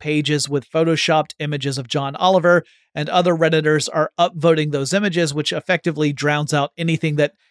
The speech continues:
you know, isn't John Oliver and would otherwise be relevant to the subreddit community. John Oliver himself approves of the move. He even posted a long Twitter thread filled with selfies of himself to serve as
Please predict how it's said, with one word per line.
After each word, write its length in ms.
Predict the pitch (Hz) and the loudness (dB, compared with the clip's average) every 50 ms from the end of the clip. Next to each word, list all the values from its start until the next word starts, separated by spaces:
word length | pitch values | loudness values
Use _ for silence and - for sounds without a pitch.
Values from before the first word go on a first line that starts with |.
| _ _ - | _ _ -6
you 100 | 170 160 | -4 -2
know, 260 | 147 127 127 127 120 _ _ _ _ _ - | -2 -2 -4 -6 -10 _ _ _ _ _ 0
isn't 460 | 185 180 180 165 143 175 160 170 165 | 2 4 4 4 2 0 -2 -2 -4
John 300 | 143 143 147 143 143 143 | -4 -2 -2 -2 -2 -2
Oliver 420 | 139 139 135 143 139 139 143 139 | -2 -2 -2 -2 -2 0 -2 -2
and 300 | 147 - 151 156 151 147 | -2 -2 -2 -2 -2 -2
would 120 | 147 143 156 | -2 -2 -2
otherwise 460 | 156 147 147 147 147 143 143 131 - | -2 -2 0 0 0 0 0 -2 -4
be 140 | 143 139 135 | -4 -4 -2
relevant 500 | 135 147 147 147 147 135 135 135 139 - | -2 0 0 0 0 -2 -4 -6 -8 -10
to 80 | - 139 | -16 -12
the 100 | 135 135 | -10 -8
subreddit 560 | - - 151 139 127 135 131 123 123 - - | -4 -4 -4 -4 -4 -6 -8 -8 -8 -12 -16
community. 560 | - 135 139 147 139 131 127 107 104 101 _ _ _ _ _ _ - | -14 -10 -8 -8 -8 -8 -10 -14 -18 -20 _ _ _ _ _ _ -4
John 220 | 139 165 180 196 | 0 2 2 4
Oliver 340 | 196 190 185 190 175 160 175 | 4 4 4 4 4 4 2
himself 440 | 175 175 160 - 202 226 277 247 _ _ _ _ _ _ - | 0 0 0 2 2 2 2 0 _ _ _ _ _ _ -2
approves 520 | 170 151 - - - 143 143 143 135 156 | -2 -2 -2 -4 -2 -2 -2 0 0 0
of 120 | 175 165 | 0 2
the 100 | 175 208 | 2 0
move. 340 | 214 226 247 240 202 156 131 | 2 2 4 4 4 2 2
He 200 | 120 151 156 - - | 0 -2 -2 -2 -2
even 300 | 170 156 147 190 170 165 | 0 2 2 2 0 -2
posted 380 | - 196 208 180 - 196 180 | -2 -2 -2 -2 -2 -2 -2
a 60 | 180 | 0
long 320 | 175 170 175 185 185 180 165 | 2 2 2 2 0 -2 -4
Twitter 300 | - 233 240 220 202 185 | -2 0 2 4 4 2
thread 400 | 160 160 147 147 139 139 131 - _ _ _ _ _ _ _ _ _ - | 2 0 0 0 0 -2 -4 -6 _ _ _ _ _ _ _ _ _ 0
filled 360 | 208 240 254 262 254 196 202 | 2 4 4 4 4 2 0
with 120 | 214 240 | -2 -2
selfies 600 | 185 - - 233 226 202 - - 156 131 123 117 - | -2 0 0 0 0 0 0 -2 -4 -4 -4 -4 -4
of 120 | 143 131 | -4 -4
himself 480 | 143 143 135 - 147 135 117 107 - _ _ _ _ _ | -4 -4 -4 -4 -4 -4 -6 -10 -12 _ _ _ _ _
to 80 | - 160 | -8 -6
serve 300 | - - 185 180 175 165 | -2 2 2 2 4 2
as 160 | 170 151 | 0 -4